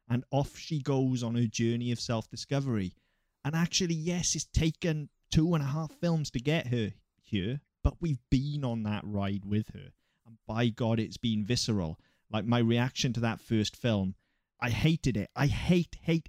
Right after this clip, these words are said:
hate everything that we have to go through with her in that first film. But when it gets us here and she actually go, you can see the penny drop and she goes, "No, fuck this." I'm like, "Yeah, go on, girl.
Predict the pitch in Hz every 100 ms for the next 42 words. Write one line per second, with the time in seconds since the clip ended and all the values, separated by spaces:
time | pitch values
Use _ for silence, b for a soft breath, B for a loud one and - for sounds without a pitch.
0 | _ - 175 143 - - 139 135 147 -
1 | 139 127 131 110 139 - 127 123 - 139
2 | 147 123 - 101 101 110 - - 123 110
3 | - 139 110 107 - 131 135 127 143 147
4 | - - 147 - 160 139 120 107 - 123
5 | 117 - 110 123 104 131 - 127 - 165
6 | 165 139 - 156 143 107 92 104 - 120
7 | 120 113 123 135 175 165 95 b b b
8 | b - 156 - - - 120 170 117 147
9 | - - - _ - 156 160 156 - _
10 | - 180 208 - 214 160 101 92 135 254